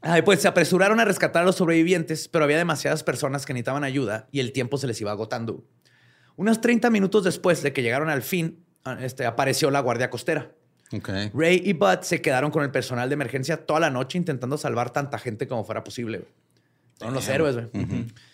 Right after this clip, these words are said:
Speaker 1: Marquise recibió quemaduras en la cara, los brazos y las piernas como resultado del combustible para aviones que se derramó del TriStar, pero continuó transportando personas dentro y fuera del lugar del accidente
Speaker 2: No
Speaker 1: hasta la
Speaker 2: mames.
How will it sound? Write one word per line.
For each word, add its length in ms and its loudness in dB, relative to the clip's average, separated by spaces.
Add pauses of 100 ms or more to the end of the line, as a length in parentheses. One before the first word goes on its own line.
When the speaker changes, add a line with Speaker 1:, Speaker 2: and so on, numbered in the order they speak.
(180)
Speaker 1:
Marquise 440 2
recibió 360 4
quemaduras 540 2
en 120 -2
la 120 -2
cara, 260 2
los 160 0
brazos 280 -2
y 40 -4
las 140 -6
piernas 440 -2
como 180 -2
resultado 380 0
del 100 2
combustible 540 -2
para 160 -2
aviones 340 -2
que 100 -6
se 140 -4
derramó 440 -4
del 140 -4
TriStar, 520 -6 (640)
pero 200 4
continuó 360 2
transportando 580 0
personas 400 -2
dentro 260 0
y 40 -4
fuera 200 -2
del 100 -2
lugar 380 -4 (160)
del 140 -6
accidente 520 -2
Speaker 2:
No 80 -2
Speaker 1:
hasta 320 0
la 100 2
Speaker 2:
mames. 40 0